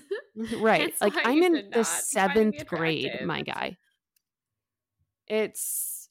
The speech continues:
Speaker 2: it's
Speaker 1: That's
Speaker 2: gross,
Speaker 1: disturbing.
Speaker 2: but
Speaker 1: And that's just a weird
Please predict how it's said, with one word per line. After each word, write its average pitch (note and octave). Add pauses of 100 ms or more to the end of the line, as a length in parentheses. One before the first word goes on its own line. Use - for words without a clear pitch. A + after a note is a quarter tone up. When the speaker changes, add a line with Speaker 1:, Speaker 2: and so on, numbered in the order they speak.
Speaker 2:
it's G3
Speaker 1:
That's -
Speaker 2:
gross, -
Speaker 1:
disturbing. -
Speaker 2:
but - (140)
Speaker 1:
And A#3+
that's C4
just F#4+
a F4
weird F#3